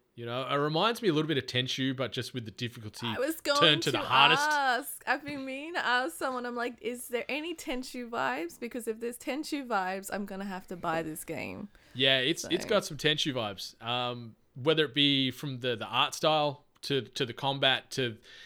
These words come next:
Speaker 1: even just the, the executions you do, like the stealth attacks you do on some of these enemies, and, you know,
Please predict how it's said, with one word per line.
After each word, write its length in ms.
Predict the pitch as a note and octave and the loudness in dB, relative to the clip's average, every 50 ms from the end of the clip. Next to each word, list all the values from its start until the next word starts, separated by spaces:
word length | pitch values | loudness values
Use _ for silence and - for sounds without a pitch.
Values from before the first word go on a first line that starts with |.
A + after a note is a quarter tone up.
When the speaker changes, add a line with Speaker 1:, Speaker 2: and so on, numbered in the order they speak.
| - - _ | -20 -12 _
Speaker 1:
even 300 | - F3 G#3+ B3 A#3 G3 | 0 0 0 2 -2 0
just 240 | E3+ E3+ - - - | 0 0 0 0 0
the, 160 | C#3+ B2 A#2+ A2 | 0 0 0 0
the 140 | A#2+ B2+ C3 | 2 2 2
executions 800 | C3 - - - - - B2+ B2+ C3+ - - C3+ B2 A2 - - | 2 2 -2 -8 -6 -2 0 0 0 0 -2 -4 -4 -6 -8 -10
you 60 | A2 | -6
do, 180 | A2+ A#2+ A#2 A2 | -4 -4 -4 -4
like 200 | G#2+ A2 - - | -4 -6 -6 -6
the 80 | - | -6
stealth 340 | - - - C#3+ C#3 C#3+ - | -6 0 2 2 2 2 0
attacks 340 | D3 - C#3+ B2 A#2 - - | -2 2 2 2 2 2 -2
you 60 | B2+ A2+ | -4 -4
do 160 | B2+ A#2+ A#2 | -4 -6 -6
on 80 | A2+ | -6
some 200 | A2 - C3 A#2+ A#2 | -6 -4 -4 -4 -2
of 40 | A2+ | -2
these 160 | A2+ A2 A2 | -2 -2 -2
enemies, 400 | A2 A#2 A#2 A2+ A2+ A2 G2+ G2+ | -2 -4 -4 -4 -4 -6 -6 -8
and, 100 | G#2+ G#2 | -10 -12
you 60 | G#2 | -10
know, 160 | G#2 A2 G#2+ | -10 -10 -10